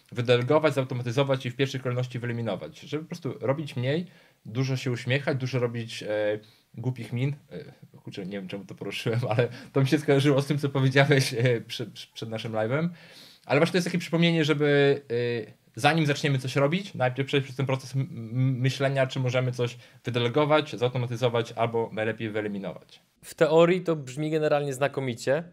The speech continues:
Speaker 2: natomiast chciałbym, żebyś trochę bardziej weszli w szczegóły i chciałbym, żebyś mi powiedział, w którym momencie jakby pojawił się u ciebie ten taki mindset, to nastawienie, że zacząłeś stosować tą filozofię. No bo tak jak powiedziałeś,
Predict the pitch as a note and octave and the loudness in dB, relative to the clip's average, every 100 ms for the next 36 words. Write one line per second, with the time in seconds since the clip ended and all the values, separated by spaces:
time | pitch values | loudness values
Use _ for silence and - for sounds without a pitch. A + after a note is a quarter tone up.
0 | _ - A#2 C#3 C#3+ - D3+ D3+ C#3+ C#3+ | _ -6 -2 0 0 0 0 0 -4 -6
1 | C#3+ D3 C#3 C#3 C3+ C3+ C3+ B2+ - C#3 | -4 0 2 2 0 -4 -4 -8 -8 -6
2 | A#2+ C3 D#3+ E3+ - C3 C3+ C3 _ _ | -2 0 0 0 -6 -8 -8 -10 _ _
3 | _ _ _ - E3+ F3 E3 D3+ E3 D3 | _ _ _ -2 0 0 -4 -4 -6 -2
4 | D3 C#3+ C#3+ D3 D3 C#3+ _ _ _ _ | -2 -2 0 0 0 -4 _ _ _ _
5 | _ _ _ _ _ _ _ _ - G3 | _ _ _ _ _ _ _ _ -8 -6
6 | B3+ G3 D3 C#3+ C#3 C#3 A#2+ - C3 C3 | -2 0 2 0 -2 -4 -4 -4 -4 -4
7 | C3 D3+ C#3+ C#3+ D3 C3 C3+ C#3 C3 B2+ | -4 2 2 2 -4 -4 -4 -4 -2 -4
8 | C3 B2+ C#3 C#3+ D3 C3+ - C#3 C3+ B2+ | -2 2 2 0 -8 -10 -4 -2 0 0
9 | A#2 C3+ D3 C3+ C3 C#3 C#3 C3+ - - | 0 -2 -2 -4 -4 -2 -4 -6 -10 -6
10 | C3+ C3+ C3+ C3+ C3 A#2+ G2+ G2 A#2 C3 | -6 -6 -8 -6 -2 0 -2 -6 -6 -4
11 | D#3 D#3 D#3 C#3+ D3+ D#3+ F3 | -4 -6 -8 -2 2 2 2